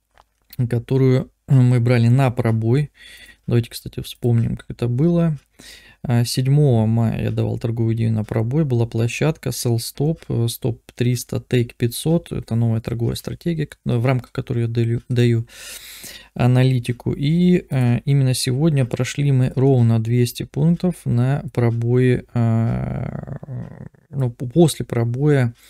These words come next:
площадки шестого тире седьмого мая. Очень долго тут рынок шёл, ну, как долго, по большому счёту,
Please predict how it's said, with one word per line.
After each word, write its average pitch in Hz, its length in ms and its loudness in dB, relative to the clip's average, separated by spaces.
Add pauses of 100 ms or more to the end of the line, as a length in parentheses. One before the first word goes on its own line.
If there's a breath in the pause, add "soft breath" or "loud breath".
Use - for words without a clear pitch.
(300 loud breath)
площадки 123 680 0
шестого 143 680 0
тире 123 640 2 (380 loud breath)
седьмого 123 580 2
мая. 117 400 2
Очень 123 320 -2
долго 120 280 -4
тут - 200 -12
рынок 117 260 -2
шёл, 208 200 -2
ну, 180 140 2
как 117 200 -6
долго, 113 340 -2
по - 140 -12
большому 120 440 -4
счёту, 120 440 -4